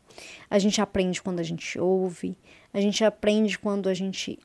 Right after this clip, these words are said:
vê e ouve, quando a gente ensina. É, tudo vai se acumulando ali, né? Nas, os formatos de aprendizado e retenção daquela informação. Mas isso não significa necessariamente que a gente vai aplicar aquilo que a gente tá aprendendo.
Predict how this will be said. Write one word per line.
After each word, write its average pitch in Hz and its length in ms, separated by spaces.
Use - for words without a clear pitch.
vê 202 720
e 185 240
ouve, 202 720
quando 240 260
a 220 60
gente 196 380
ensina. 208 880
É, 214 340
tudo 392 280
vai 294 220
se - 160
acumulando 214 720
ali, 160 300
né? 208 320
Nas, 190 500
os - 300
formatos 190 400
de 202 40
aprendizado 190 640
e 196 40
retenção 196 420
daquela 185 240
informação. 180 680
Mas 262 140
isso 311 180
não 370 80
significa 349 340
necessariamente 269 680
que 302 80
a - 20
gente 294 140
vai 285 140
aplicar 294 720
aquilo 277 220
que 294 100
a - 20
gente 277 160
tá 269 100
aprendendo. 254 720